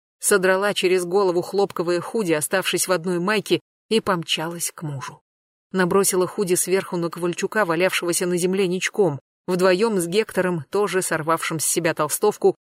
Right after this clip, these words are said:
они быстро затушили пламя. К счастью, огонь опалил лишь толстую брезентовую куртку стрелка, не задев ни его свитера,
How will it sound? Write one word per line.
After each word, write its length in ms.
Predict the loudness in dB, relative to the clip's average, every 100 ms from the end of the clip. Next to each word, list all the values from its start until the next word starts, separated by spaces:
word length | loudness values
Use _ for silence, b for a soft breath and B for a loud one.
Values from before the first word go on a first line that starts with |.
| _ _
они 240 | -2 0 0
быстро 460 | 0 -2 -2 -4
затушили 680 | -4 -4 -4 -4 0 0 -2
пламя. 500 | -6 -8 -8 -12 -16 -20 _ _ _ _ -6
К 60 |
счастью, 560 | -2 0 -2 -2 -2 -4 _ _
огонь 380 | -4 0 0 0
опалил 380 | 0 0 0 0
лишь 320 | 0 -2 -4
толстую 420 | -6 -6 -4 -2
брезентовую 560 | 2 2 0 -4 -4 -4
куртку 480 | -6 -8 -8 -12 -12
стрелка, 560 | -6 -6 -4 -6 -8 -10 _ _ -4
не 160 | 0 2
задев 480 | 2 2 0 -2
ни 100 | -2
его 200 | -2 -2
свитера, 540 | -4 -4 -2 0 0